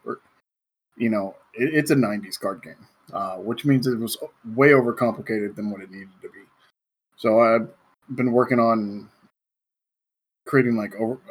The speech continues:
I've been calling it Overpower twenty twenty. Um, and it's just, it's a much more streamlined, it's more like a card battler instead of, like,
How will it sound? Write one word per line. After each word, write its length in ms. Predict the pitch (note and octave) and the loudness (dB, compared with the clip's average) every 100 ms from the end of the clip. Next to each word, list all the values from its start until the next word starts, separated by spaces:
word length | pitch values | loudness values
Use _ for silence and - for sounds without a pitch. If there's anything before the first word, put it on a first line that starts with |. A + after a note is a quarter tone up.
| F2 F2+ | -10 2
I've 160 | B2+ | 4
been 120 | C#3 | 4
calling 300 | A#2+ B2 A2 | 4 2 2
it 100 | G#2 G#2+ | -2 -6
Overpower 500 | A2 A#2 A2+ G#2 G2+ | -4 0 0 0 -2
twenty 320 | G#2+ G#2 G2+ | -6 -8 -8
twenty. 380 | A2 A2 B2 C3 _ _ _ _ _ _ _ _ - | -8 -4 -4 -6 _ _ _ _ _ _ _ _ -4
Um, 580 | G2+ F#2+ F2+ E2+ D2+ - _ _ _ _ _ _ _ _ _ _ _ _ _ C#3 | -2 -2 -4 -8 -10 -18 _ _ _ _ _ _ _ _ _ _ _ _ _ 0
and 100 | D3+ | 0
it's 180 | D3 | 0
just, 300 | - E3+ - _ _ _ | 0 0 0 _ _ _
it's 160 | - C3 | -4 -2
a 60 | A2+ | 0
much 260 | A#2+ - | 0 0
more 140 | G#2+ - | -4 -4
streamlined, 640 | - D#3 D3 C#3+ C#3 C3+ | 0 2 4 4 4 2
it's 160 | G#2 A#2 | -2 -2
more 400 | A2+ A2+ A2+ - | 0 2 -2 -2
like 180 | A2 G#2 | -6 -6
a 60 | |
card 360 | - - G#2 G2 | -10 -6 -6 -2
battler 600 | A2 B2 B2+ C3 B2+ C3+ - _ _ - | -2 0 2 2 2 -2 -12 _ _ -14
instead 340 | A2 - A2 | -12 -6 -6
of, 120 | G#2 | -6
like, 220 | G2+ F#2+ | -8 -10